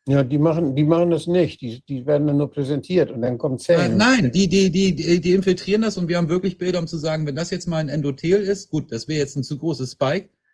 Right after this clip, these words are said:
Speaker 2: die kratzen da drin rum und machen die Gesche-, äh, die Gefäße von innen kaputt.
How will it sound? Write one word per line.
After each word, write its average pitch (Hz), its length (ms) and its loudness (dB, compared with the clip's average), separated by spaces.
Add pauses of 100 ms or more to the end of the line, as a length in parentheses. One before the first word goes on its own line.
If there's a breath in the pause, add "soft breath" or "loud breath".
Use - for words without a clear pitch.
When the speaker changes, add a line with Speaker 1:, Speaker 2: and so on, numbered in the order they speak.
(160)
Speaker 2:
die 165 80 -8
kratzen 170 400 -6
da 151 120 0
drin 131 240 -2
rum 135 140 0
und 180 140 0
machen 170 240 -2
die 165 40 -6
Gesche-, 185 380 -6
äh, 156 160 0
die 151 160 -6
Gefäße 185 400 -6
von 120 220 -4
innen 117 180 -2
kaputt. 143 460 -4